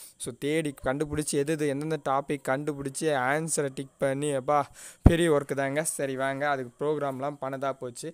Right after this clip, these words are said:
First of all வந்து நான் டாபிக்ஸை சொல்லிடுறேன், அதுக்கப்புறமா வந்து, அஹ், ஷோ-, கொஸ்டினும் காமிக்கிறேன்.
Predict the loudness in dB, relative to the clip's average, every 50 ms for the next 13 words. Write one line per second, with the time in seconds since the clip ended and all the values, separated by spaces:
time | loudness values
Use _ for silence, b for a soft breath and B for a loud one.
0 | B B B B B -6 -6 -6 -4 -4 -6 -2 -2 -2 0 0 -2 -2 -2 -2
1 | -2 -2 -2 -4 -6 -4 -2 -2 -2 -2 -2 -2 0 0 0 0 -2 -2 -2 0
2 | 0 0 0 0 0 -2 -2 -4 -4 -6 -6 -4 -2 -2 0 0 0 -2 -2 -2
3 | -2 -2 0 0 0 -2 -2 -2 -2 0 2 2 0 0 -4 _ _ -2 0 0
4 | 0 -2 -4 -4 -4 -6 -6 -6 -6 -10 -10 -6 -6 -6 -6